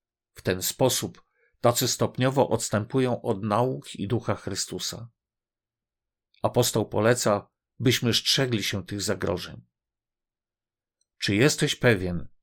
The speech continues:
że kiedyś naprawdę przyjąłeś Chrystusa? Czy jesteś pewien, że kiedyś faktycznie uczyniłeś zupełne poświęcenie się Bogu i stałeś się nowym stworzeniem? Powinieneś o tym wiedzieć.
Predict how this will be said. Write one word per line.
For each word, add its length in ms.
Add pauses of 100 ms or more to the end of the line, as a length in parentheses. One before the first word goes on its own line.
(120)
że 200
kiedyś 360
naprawdę 480
przyjąłeś 540
Chrystusa? 720 (1200)
Czy 200
jesteś 420
pewien, 440
że 140
kiedyś 420
faktycznie 600
uczyniłeś 560
zupełne 480
poświęcenie 640
się 260
Bogu 420 (680)
i 80
stałeś 420
się 200
nowym 320
stworzeniem? 680 (1500)
Powinieneś 640
o 60
tym 200
wiedzieć. 640